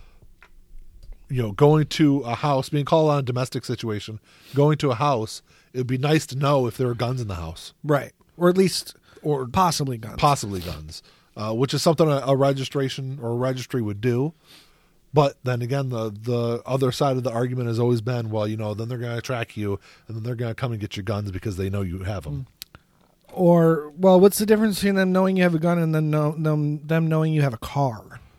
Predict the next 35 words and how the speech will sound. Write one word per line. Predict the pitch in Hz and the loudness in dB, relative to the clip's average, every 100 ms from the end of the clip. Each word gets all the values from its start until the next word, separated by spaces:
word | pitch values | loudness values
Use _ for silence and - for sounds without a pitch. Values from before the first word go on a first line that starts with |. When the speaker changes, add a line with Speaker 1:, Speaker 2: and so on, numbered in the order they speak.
| _ | _
Speaker 1:
'Cause | - 131 | -2 0
a | 139 | 2
car | 160 156 | 4 6
is | 151 | 4
not, | 143 131 143 | 2 -2 -2
the, | 127 123 127 123 | 0 2 0 -2
the | 131 123 117 | 0 0 0
right | 131 165 | 2 2
to | 151 | 2
own | 147 | -2
a | 127 | 0
car | - 131 | 2 2
isn't | 113 110 | 2 0
in | 107 | -4
the | 95 | -6
Constitution. | 101 92 - - 76 - - _ _ _ _ _ _ _ _ _ _ _ _ _ _ _ _ _ _ 180 _ _ _ _ _ _ _ _ _ - | -6 -8 -10 -16 -16 -16 -20 _ _ _ _ _ _ _ _ _ _ _ _ _ _ _ _ _ _ -20 _ _ _ _ _ _ _ _ _ -12
That's | 104 | -8
what, | 117 123 131 | -2 -4 0
hey, | 139 120 - _ _ _ - | 0 0 -4 _ _ _ -14
I, | 110 123 - _ _ _ 139 - - | -8 -8 -8 _ _ _ -8 -8 0
that's | 135 - | 0 2
what | 175 | 6
the | 190 | 8
argument | 202 131 90 | 6 2 -4
is. | 73 - - _ _ _ _ _ _ | -8 -14 -20 _ _ _ _ _ _
There | 110 | -2
you | 135 151 | 6 8
have | 139 | 12
Speaker 2:
Well, | - | 10
Speaker 1:
no | |
Speaker 2:
yeah, | - | 10
and, | 220 | 6
and, | 220 214 214 220 | 2 -2 -4 -4
and, | 214 202 | -2 -2
f-, | 220 | -6